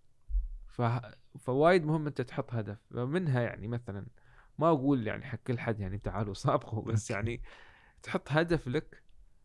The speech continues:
Speaker 1: دوم. يعني واحد مثلا مو بلازم تسابق، واحد مثلا ما يقدر يجري، ما أقول أنا أتعب يوم أجري،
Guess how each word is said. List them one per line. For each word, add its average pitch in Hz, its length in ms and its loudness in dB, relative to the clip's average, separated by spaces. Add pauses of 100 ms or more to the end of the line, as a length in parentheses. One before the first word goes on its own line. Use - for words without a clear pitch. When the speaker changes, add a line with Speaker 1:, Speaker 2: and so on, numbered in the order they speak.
(160)
Speaker 1:
دوم. 123 400 2
يعني 120 320 -2
واحد 127 440 2
مثلا 123 340 -4
مو 143 100 -2
بلازم 131 280 -2
تسابق، 107 460 -8
واحد 117 260 -4
مثلا 123 460 -6 (540)
ما 139 260 0
يقدر 113 300 -2
يجري، 107 420 -8 (220)
ما 117 220 -2
أقول 117 280 -4
أنا 110 340 -6 (100)
أتعب 113 340 -6
يوم 101 160 -6
أجري، 98 200 -12